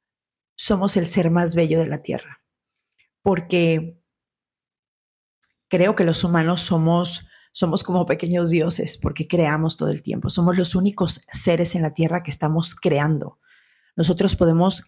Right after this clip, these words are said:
crear una vida, podemos crear una escena, podemos crear una experiencia, podemos crear una emoción, podemos crear una obra de arte. Y nosotros,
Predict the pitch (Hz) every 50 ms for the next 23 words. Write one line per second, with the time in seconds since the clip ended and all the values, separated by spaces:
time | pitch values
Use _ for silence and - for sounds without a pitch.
0 | _ - 180 160 151 147 151 151 156 165 - - 170 165 156 151 147 147 143 156
1 | 151 139 - 165 151 156 151 165 160 - - - 160 151 143 143 151 156 - -
2 | - 180 175 160 156 160 - - 139 139 143 143 - 160 156 156 151 160 - -
3 | - - 170 156 143 143 151 - - - 170 160 156 - - - 147 - 139 139
4 | 147 - - 160 170 175 156 156 156 165 165 - - 170 156 147 143 151 156 160
5 | 151 147 143 143 - - 143 139 139 139 160 156 156 160 175 - - - 165 151
6 | 143 147 156 160 151 147 147 139 147 147 147 143 139 139 - - 147 185 208 _
7 | _ _ - - - - - - - - _ _ - 196 175 170 165 160 - -
8 | 247 247 240 247 - 147 156 240 240 - - - - _